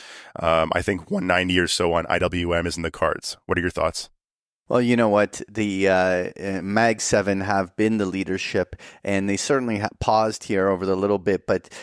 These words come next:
Speaker 2: uh, I think it's premature to already be putting the nails in the coffin on, like, the momentum of them running out, uh, while the small caps have certainly had a very strong reflexive snapback.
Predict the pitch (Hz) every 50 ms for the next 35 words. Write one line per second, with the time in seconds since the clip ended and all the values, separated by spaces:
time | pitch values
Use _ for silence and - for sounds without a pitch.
0 | - - - 98 101 101 101 - - 113 117 - - 147 139 127 - - - -
1 | - 123 120 113 104 95 - - - 117 107 104 104 98 92 - - 87 98 104
2 | 104 101 98 95 98 95 95 95 98 92 92 104 92 90 85 _ - - 113 104
3 | 104 98 95 92 95 92 98 98 95 - - 90 87 85 - - 104 98 98 -
4 | - 101 90 90 90 87 90 90 87 87 92 90 90 - 92 87 87 90 92 92
5 | 98 95 95 - 104 90 92 90 87 98 90 90 90 95 92 90 90 90 87 92
6 | 95 98 90 92 - - - - - - - - 98 98 98 92 92 95 98 101
7 | 101 92 95 92 - - - 110 101 101 104 - - 120 101 92 - - - -
8 | 101 104 101 - - - - 117 110 - - 101 98 95 92 87 - 110 98 98
9 | 90 92 90 87 87 101 104 101 98 98 95 - - - - - 101 92 95 95
10 | 92 90 85 - - - 104 98 - - - 98 82 - - - - 104 95 92
11 | 98 - - 92 107 117 117 - - -